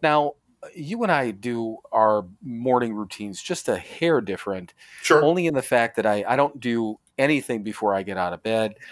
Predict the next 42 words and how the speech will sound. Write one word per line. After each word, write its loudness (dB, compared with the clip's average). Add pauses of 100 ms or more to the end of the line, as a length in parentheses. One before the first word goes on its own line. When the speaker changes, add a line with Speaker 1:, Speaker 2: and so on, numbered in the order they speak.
(140)
Speaker 1:
I -4
get 0
up, 6
Speaker 2:
Right. 4
Speaker 1:
brush -2
my -4
teeth, -4
go -2
to -6
the -18
bathroom, -2 (160)
all 2
that -2
sort -6
of -8
thing, -4
put -10
my -16
contacts -2
in. -2
Then 4
I 0
sit -2
down 2
and, -8 (500)
and 0
I 0
do -6
my -4
readings 0
and 0
I -4
do -10
my -4
prayers 2
and, -6 (100)
and, -12
and -8
that -2
sort -4
of -10
thing. -8